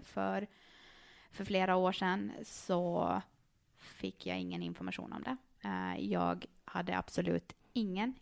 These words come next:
i min familj eller vänskapskrets som hade genomgått I V F. Så jag visste noll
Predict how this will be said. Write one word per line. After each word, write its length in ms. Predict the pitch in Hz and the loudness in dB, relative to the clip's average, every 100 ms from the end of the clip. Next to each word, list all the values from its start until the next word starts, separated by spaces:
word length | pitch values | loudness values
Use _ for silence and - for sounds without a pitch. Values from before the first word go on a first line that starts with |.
| - | -12
i 120 | 208 180 | -6 -2
min 260 | 175 170 | -2 -4
familj 540 | - 175 170 185 262 - | -4 -2 -2 0 -2 -2
eller 200 | 196 180 | -4 -2
vänskapskrets 1000 | 165 165 - - - - - - - - | -2 -2 0 0 0 -4 -4 -6 -14 -8
som 160 | 214 185 | -6 -4
hade 180 | 175 180 | -4 -4
genomgått 580 | - 208 220 220 - | -4 -2 2 0 2
I 100 | 214 | 0
V 80 | 208 226 | 2 0
F. 80 | - - - - - - - - - _ _ _ | -2 -14 -20 -20 -20 -20 -20 -20 -20 _ _ _
Så 320 | - - 190 | -10 0 4
jag 140 | 180 | 4
visste 520 | 185 175 - - 170 - | 4 0 -4 0 0 0
noll 520 | - 220 214 170 - | 0 2 4 4 2